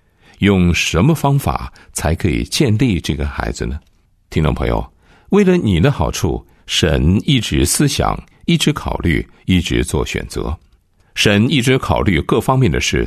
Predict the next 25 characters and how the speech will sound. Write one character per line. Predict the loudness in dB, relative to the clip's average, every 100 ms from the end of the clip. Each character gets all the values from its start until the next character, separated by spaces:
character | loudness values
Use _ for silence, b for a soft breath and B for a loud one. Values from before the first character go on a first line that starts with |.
| -2
做 | -4 -2
出 | -4
平 | -4 -4
衡。 | -4 -6 -8 -10 b b b b b
他 | -2 2
也 | 4 2 2
吩 | 2 2 2
咐 | 2 0 0
我 | -2 -2
们 | 0 2
要 | 2
这 | 0 0
样 | -2 -2
教 | -4 -4
导 | -4
孩 | -6 -8
子。 | -10 -18 _ _ _ _
如 | 0
果 | 2 4
你 | 2
对 | 2 0
孩 | 0 0
子 | 0
苛 | -2 0 0
刻， | -2 -6